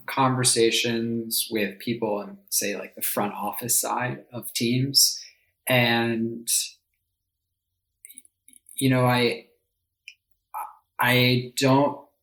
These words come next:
from, from my impression, it just doesn't seem like Overwatch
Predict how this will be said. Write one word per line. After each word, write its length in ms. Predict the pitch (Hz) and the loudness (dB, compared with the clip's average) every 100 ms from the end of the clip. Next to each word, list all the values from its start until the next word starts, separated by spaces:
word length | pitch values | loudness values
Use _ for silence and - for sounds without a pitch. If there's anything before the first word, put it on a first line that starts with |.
| _ - | _ -6
from, 400 | - 139 131 131 | 0 0 0 0
from 220 | - 131 | 2 4
my 160 | 131 139 | 6 4
impression, 600 | 131 131 123 131 120 117 | 2 2 2 2 2 0
it 160 | 104 | -2
just 180 | - - | -2 2
doesn't 240 | 160 165 - | 2 2 2
seem 380 | - 151 156 | 2 2 0
like 360 | 151 139 127 - _ - | 0 0 -2 -8 _ -6
Overwatch 580 | 135 135 139 127 - - | -2 0 2 2 0 -4